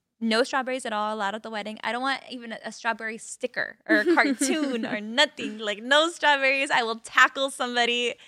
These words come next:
Speaker 1: If they have a strawberry in their hand, they're going down. I will, I will do that in my wedding dress.
Speaker 2: <laughs>
Speaker 1: Like, I, <laughs> I'm not playing, but I will do it. And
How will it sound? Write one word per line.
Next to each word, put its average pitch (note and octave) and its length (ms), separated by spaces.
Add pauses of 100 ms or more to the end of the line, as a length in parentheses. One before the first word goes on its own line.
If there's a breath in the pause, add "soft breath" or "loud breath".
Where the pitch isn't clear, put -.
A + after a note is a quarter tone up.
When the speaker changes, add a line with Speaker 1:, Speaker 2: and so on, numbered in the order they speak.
(140 loud breath)
Speaker 1:
If A3 140
they D#4+ 80
have A#3+ 160
a A#3 60
strawberry D4+ 380
in D#4 60
their C#4+ 140
hand, B3 380 (120)
they're B3 140
going G#3+ 280
down. - 280 (100)
I - 80
will, A3 280 (100)
I A3+ 100
will B3+ 220
do A#3 160
that G#3 140
in G3 100
my G3 100
wedding - 240
dress. - 260
Speaker 2:
<laughs> C#4+ 380
Speaker 1:
Like, G#3 280
I, G3 280 (460)
<laughs> - 280
I'm D4+ 300
not B3 180
playing, C4+ 360
but A#3 80
I G#3 80
will A3 80
do A#3 160
it. G3+ 160 (480 soft breath)
And C#4+ 280